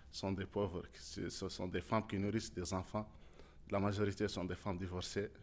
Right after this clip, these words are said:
et n'ont pas, ils n'ont pas quoi à manger. Donc, cette formation, ça va améliorer leurs conditions de travail,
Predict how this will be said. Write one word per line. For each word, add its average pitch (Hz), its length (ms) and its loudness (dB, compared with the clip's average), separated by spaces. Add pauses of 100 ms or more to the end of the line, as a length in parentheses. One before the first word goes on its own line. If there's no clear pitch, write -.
(140)
et 87 120 -6
n'ont 92 180 -2
pas, 95 480 0 (500)
ils 104 80 -2
n'ont 98 120 2
pas 110 160 10
quoi 92 220 8
à 90 60 8
manger. 92 320 2 (340)
Donc, 92 140 -4
cette - 220 0
formation, 113 480 4
ça 87 160 0
va 90 140 2
améliorer 110 680 6
leurs 113 200 6
conditions 113 380 2
de 101 100 2
travail, 95 360 2